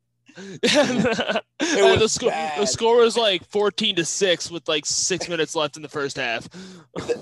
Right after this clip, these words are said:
Speaker 2: if there was a race to sixty-nine where they would run by, like, twenty. Yeah, bro, it was, it was real bad, but it was the best shitty game of all time. And we haven't even gotten to the Michigan State U C L A game yet.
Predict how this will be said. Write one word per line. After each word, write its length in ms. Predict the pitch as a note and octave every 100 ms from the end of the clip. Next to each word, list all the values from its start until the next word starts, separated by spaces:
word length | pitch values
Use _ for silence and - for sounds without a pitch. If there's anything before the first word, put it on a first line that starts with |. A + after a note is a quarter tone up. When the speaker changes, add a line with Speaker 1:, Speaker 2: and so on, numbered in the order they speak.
| D#3+
Speaker 2:
if 120 | E3
there 120 | A#3+
was 140 | C4
a 40 | G#3
race 200 | G#3 F#3+
to 60 |
sixty-nine 460 | E3+ F#3+ E3+ D#3+ D3+
where 140 | C#3+
they 140 | C#3 C3+
would 100 | C3+
run 160 | D3
by, 60 | C3+
like, 180 | A#2+ A#2
twenty. 380 | _ C3 A2 _ - - - C#3
Yeah, 120 | C#3
bro, 120 | D#3+
it 120 | D3+
was, 260 | D#3+ D3+ - -
it 80 | E3
was 220 | E3 C#3
real 420 | C#3 C#3 D3+ D3
bad, 280 | C#3+ C#3 B2
but 100 | A#2 -
it 60 | G3
was 180 | A#3+
the 140 | F#3+ - _
best 320 | D#3 F3+ A3
shitty 340 | - F#3 E3+
game 200 | D#3 D#3
of 80 | C3+
all 120 | C3+
time. 300 | C3+ C3 A#2 A2+
And 100 | F#3
we 60 | C4
haven't 160 | C#4
even 200 | B3 F#3+
gotten 320 | E3+ F3+ -
to 40 | E3+
the 40 |
Michigan 300 | E3 E3 D#3+
State 300 | C#3+ E3 D3
U 80 | E3
C 120 | D#3+
L 140 | C#3+ C#3
A 100 | C#3+
game 220 | A#2+ A2
yet. 200 | A2+ G#2